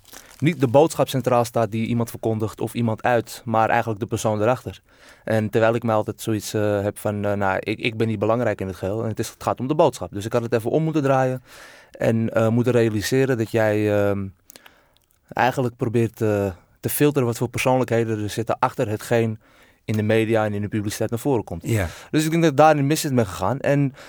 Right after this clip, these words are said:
Speaker 1: op het moment dat jij dan, eh, persoonlijke vragen gaat stellen, kan ik op de, die op dat moment niet vertalen naar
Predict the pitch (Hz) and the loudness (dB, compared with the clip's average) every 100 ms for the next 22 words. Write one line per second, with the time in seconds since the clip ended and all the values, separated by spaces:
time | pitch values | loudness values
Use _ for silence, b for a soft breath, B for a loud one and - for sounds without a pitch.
0 | B B 139 135 139 151 160 135 120 135 | B B -2 2 4 4 4 2 4 4
1 | 127 123 123 120 90 113 113 110 104 - | 4 4 2 0 0 2 4 2 0 -2
2 | 131 170 175 127 123 170 185 - - 104 | 2 4 4 0 2 2 2 -2 -4 -2
3 | 101 - 131 131 123 110 117 123 120 120 | -2 0 0 -2 -4 -4 -2 -2 0 0
4 | 117 131 147 143 135 127 117 113 110 104 | 0 -2 -4 -2 2 2 2 0 0 -2